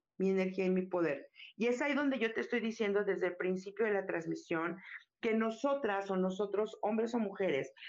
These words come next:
cedemos nuestro poder por expectativas, porque creo que eres el bueno, porque creo que tú me vas a querer,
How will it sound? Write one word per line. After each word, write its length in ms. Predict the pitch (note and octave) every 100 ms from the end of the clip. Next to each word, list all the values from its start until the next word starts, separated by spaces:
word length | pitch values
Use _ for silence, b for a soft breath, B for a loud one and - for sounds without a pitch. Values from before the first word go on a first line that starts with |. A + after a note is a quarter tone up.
| B
cedemos 720 | - A#3 G#3+ A#3 A3+ A3 G3+
nuestro 460 | G#3+ G3+ G#3 G3
poder 540 | G3 F3+ F3 G3+ F#3+ - _ b b
por 200 | A3 A#3+
expectativas, 1000 | B3 B3 A#3 A#3 A#3 A#3 A3+ A3+ G#3+ A3+
porque 260 | A3 G#3 -
creo 220 | G#3+ G3+
que 120 | G3
eres 220 | F#3+ F#3 F#3
el 160 | F3+
bueno, 380 | F3+ G#3 G3+ G#3
porque 300 | G3+ F#3 F#3
creo 220 | F#3 F#3+
que 80 | F#3+
tú 160 | F#3 F3+
me 120 | F3
vas 220 | D#3+ D#3
a 80 | D#3+
querer, 400 | - G3+ G#3+ G#3+